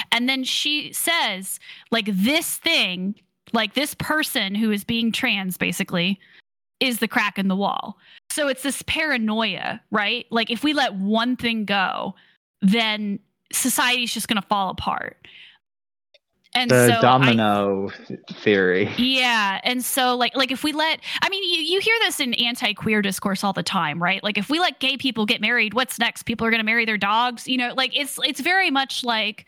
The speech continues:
Speaker 1: if we let one thing slide, then, like, everything's gonna go to shit.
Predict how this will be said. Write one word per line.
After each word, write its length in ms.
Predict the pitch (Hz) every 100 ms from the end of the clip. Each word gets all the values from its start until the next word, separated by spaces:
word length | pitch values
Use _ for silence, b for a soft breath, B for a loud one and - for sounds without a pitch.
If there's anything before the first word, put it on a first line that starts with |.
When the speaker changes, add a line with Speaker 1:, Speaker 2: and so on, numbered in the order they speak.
| B B _ _ -
Speaker 1:
if 180 | 262
we 100 | 285 277
let 200 | 294 240
one 200 | 240 247
thing 180 | 240 214
slide, 460 | - 220 214 202
then, 200 | 214 208
like, 400 | 202 190 185 - -
everything's 420 | 240 233 220 208 -
gonna 160 | 202
go 160 | 190 190
to 80 | 180
shit. 380 | - 247 185